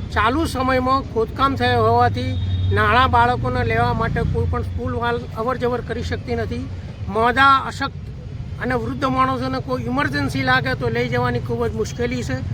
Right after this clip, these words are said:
વારંવાર ગટર તથા પાણીની લાઇન ઊંચી હોવાથી જે સી બીના કારણે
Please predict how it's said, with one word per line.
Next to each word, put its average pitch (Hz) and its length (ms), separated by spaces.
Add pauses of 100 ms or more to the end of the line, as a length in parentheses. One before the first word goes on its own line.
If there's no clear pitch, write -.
(380)
વારંવાર 269 920
ગટર 247 240 (920)
તથા 254 220
પાણીની 254 420
લાઇન 254 240
ઊંચી 254 400
હોવાથી 269 460 (760)
જે 262 140
સી 311 200
બીના 285 320
કારણે 254 520